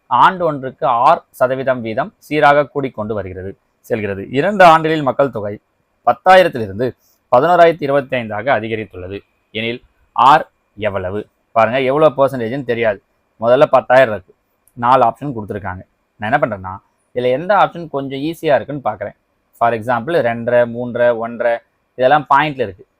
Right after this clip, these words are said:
அஞ்சு பர்சன்டேஜ் எனக்கு பார்க்கறதுக்கு கொஞ்சம் ஈஸியா இருக்கு. அப்ப நான் முதல்ல அஞ்சு பர்சன்டேஜ் எடுத்துக்கிறேன். முதல் வருஷம் அஞ்சு பர்சன்டேஜ்னா, இப்பதான் சொன்னோம், ஒரு பர்சன்டேஜ்னா நூறு, அஞ்சு பர்சன்டேஜ்னா ஐந்நூறு. அப்ப முதல் வருஷம் ஐந்நூறு அதிகமாகும்.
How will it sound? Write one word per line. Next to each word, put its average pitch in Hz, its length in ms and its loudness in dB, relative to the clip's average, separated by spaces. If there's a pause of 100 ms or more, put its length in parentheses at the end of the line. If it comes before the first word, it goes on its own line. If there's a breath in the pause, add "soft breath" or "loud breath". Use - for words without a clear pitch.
(200)
அஞ்சு 151 340 -4
பர்சன்டேஜ் 156 440 0
எனக்கு 151 220 -8
பார்க்கறதுக்கு 131 340 0
கொஞ்சம் 127 220 -8
ஈஸியா 110 280 -4
இருக்கு. 92 180 -12 (240)
அப்ப 113 160 -6
நான் 110 140 -4
முதல்ல 131 280 0
அஞ்சு 127 260 -6
பர்சன்டேஜ் 98 420 -8
எடுத்துக்கிறேன். 92 400 -12 (440)
முதல் 147 240 4
வருஷம் 131 280 -2
அஞ்சு 123 240 -6
பர்சன்டேஜ்னா, 110 540 -6
இப்பதான் 127 320 0
சொன்னோம், 107 200 -12 (100)
ஒரு 120 160 -4
பர்சன்டேஜ்னா 120 440 -2 (100)
நூறு, 123 240 -4 (460)
அஞ்சு 139 300 -4
பர்சன்டேஜ்னா 135 540 -2
ஐந்நூறு. 107 240 -10 (120)
அப்ப 110 180 -4 (100)
முதல் 143 220 0
வருஷம் 139 340 -2
ஐந்நூறு 120 280 -6
அதிகமாகும். 101 480 -12